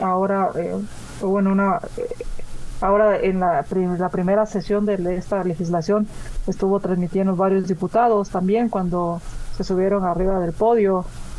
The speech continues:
presidencial para integrar la comisión de la Junta Directiva. En fin, eh, mm,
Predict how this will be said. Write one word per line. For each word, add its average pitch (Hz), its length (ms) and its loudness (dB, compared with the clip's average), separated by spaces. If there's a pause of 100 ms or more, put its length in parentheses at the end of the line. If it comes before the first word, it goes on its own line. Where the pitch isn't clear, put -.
presidencial 190 640 2
para 170 380 0 (640)
integrar 180 540 0
la 180 200 0
comisión 190 580 0 (200)
de 185 120 0
la 160 80 0
Junta 190 240 0
Directiva. 220 500 2 (480)
En 226 140 4
fin, 269 220 4 (560)
eh, 247 420 6 (960)
mm, 240 260 4